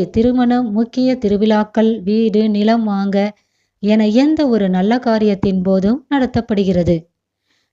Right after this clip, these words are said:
எந்த ஒரு காரியத்திலும் வெற்றி கிடைக்க வேண்டும் என்று மனதில் பிரார்த்தித்துக் கொண்டு இந்த பூஜையை செய்ய வேண்டும்.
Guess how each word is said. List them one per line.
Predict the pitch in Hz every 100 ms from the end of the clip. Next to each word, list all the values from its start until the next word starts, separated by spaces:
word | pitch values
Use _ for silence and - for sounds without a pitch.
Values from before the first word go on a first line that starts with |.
| -
எந்த | 220 285 330
ஒரு | 320 269
காரியத்திலும் | 240 214 220 208 214 202 190
வெற்றி | 175 180 262
கிடைக்க | 262 233 233 208
வேண்டும் | 170 190 220 240 240
என்று | 196 196 185 202 208 _ _ _ _ _ _ _ _ -
மனதில் | 190 226 277 302 311 302
பிரார்த்தித்துக் | 202 190 214 254 247 269 -
கொண்டு | 269 262 285
இந்த | 214 190 180
பூஜையை | 220 226 226 294
செய்ய | 381 247 208 190
வேண்டும். | 185 175 165